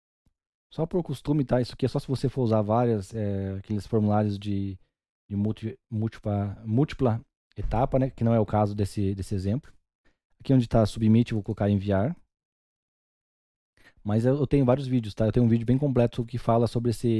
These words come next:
esse formulário de multietapa, tá? Se vocês tiverem alguma dúvida. Aqui em e-mail, você vai colocar o, o seu, o seu e-mail, no caso o e-mail do site, né? Pra quem que vai, é, esse formulário.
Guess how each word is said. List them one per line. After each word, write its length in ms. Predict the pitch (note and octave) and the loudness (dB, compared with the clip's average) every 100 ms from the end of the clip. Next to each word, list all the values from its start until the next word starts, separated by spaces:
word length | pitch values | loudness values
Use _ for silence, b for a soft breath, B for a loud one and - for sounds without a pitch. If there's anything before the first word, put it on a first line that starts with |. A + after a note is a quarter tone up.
| G#2 A2+ | -2 -6
esse 160 | - | -12
formulário 320 | - A2 A2 A2 | -6 0 0 0
de 80 | |
multietapa, 560 | A2+ A2+ C3+ F#2 F2 G2 | 0 -2 -4 -6 -6 -8
tá? 160 | G2+ F#2 | -8 -8
Se 80 | |
vocês 260 | G2+ - G#2 | -10 -10 -12
tiverem 280 | - G2+ G2+ | -2 -2 0
alguma 180 | G2 F#2+ | -4 -4
dúvida. 340 | G2+ B2 C#3 _ _ _ _ _ _ _ - | -6 -8 -14 _ _ _ _ _ _ _ -12
Aqui 240 | A2 - | -8 0
em 200 | D3 C3+ | 4 6
e-mail, 360 | A2+ A#2 B2+ A2+ | 6 6 4 2
você 260 | G2+ G2+ | -2 -4
vai 120 | A2 G#2 | -2 -2
colocar 440 | G2+ G#2 F#2+ F#2+ G#2+ | -2 -2 -2 -4 -8
o, 420 | G#2 G2+ G#2+ - | -10 -8 -12 -14
o 60 | - | -18
seu, 200 | - A#2+ A#2 G#2 G2+ | -2 0 2 -2 -6
o 40 | |
seu 160 | - A2+ | 0 2
e-mail, 380 | G#2 G2+ C#3+ - | 4 4 2 -4
no 120 | A#2+ | -12
caso 240 | G#2+ G#2 G#2+ | -2 -2 0
o 60 | |
e-mail 240 | G#2 G#2+ G#2+ | 2 2 2
do 80 | G#2+ | 2
site, 400 | G2+ G#2 - C3 | 2 2 2 -4
né? 140 | C3 b b - | -4 b b -20
Pra 100 | - | -12
quem 140 | - B2 | -4 -2
que 100 | G#2+ | -2
vai, 300 | G#2 G#2+ G#2 | 2 4 2
é, 380 | G#2+ G2 F#2+ G2 | 0 -4 -4 -8
esse 120 | - | -8
formulário. 560 | G#2+ F#2+ F#2+ G#2+ D#3+ | -4 -2 0 0 -2